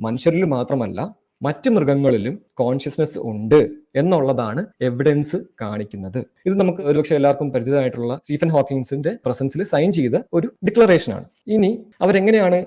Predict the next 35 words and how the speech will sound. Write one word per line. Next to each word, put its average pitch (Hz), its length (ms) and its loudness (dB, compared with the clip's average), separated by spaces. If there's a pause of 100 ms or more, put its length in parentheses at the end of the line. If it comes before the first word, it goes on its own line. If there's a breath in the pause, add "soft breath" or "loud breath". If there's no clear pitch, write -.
ഇത് 160 240 0
കണ്ടുപിടിച്ചത് 147 520 -2
എന്ന് 135 140 2
നോക്കിയാൽ 123 300 -4
പല 147 260 2 (160)
തരത്തിലുള്ള 123 380 -4
സയന്റിഫിക് 127 460 -4
എവിഡൻസുകൾ 120 580 -2 (120)
ചെക്ക് - 160 -4
ചെയ്തിട്ട് 117 320 -2
അതിന്റെ 151 300 0
അടിസ്ഥാനത്തിലാണ് 123 580 -4 (100)
ഈ 226 220 0
ഇന്റർനാഷണൽ 147 540 -2 (100)
ഗ്രൂപ്പ് 131 240 -4
ഓഫ് - 120 -2
എക്സ്പേർട്സ് 127 480 -2 (200)
ഈ 175 240 -4
ഒരു 135 120 -2
കൺക്ലൂഷനിൽ 127 440 0
എത്തിയത്. 104 400 -4
എന്ത്? 117 240 -2 (240 soft breath)
മനുഷ്യർക്ക് 135 380 0
മാത്രമല്ല 117 480 0
കോൺഷ്യസ്നസ് 107 540 -8
ഉള്ളത് 101 340 -2 (200 soft breath)
അല്ലെങ്കിൽ 113 240 -2
സെന്റിയൻസ് 117 520 -2
പെർസീവ് 123 380 0
ചെയ്യാനുള്ള 110 240 -4
എബിലിറ്റി 113 340 -4
ഉള്ളത്, 107 340 -2 (260 soft breath)
മനുഷ്യരല്ലാതെ 139 560 4
മറ്റു 139 220 0
മൃഗങ്ങൾക്കും 131 640 2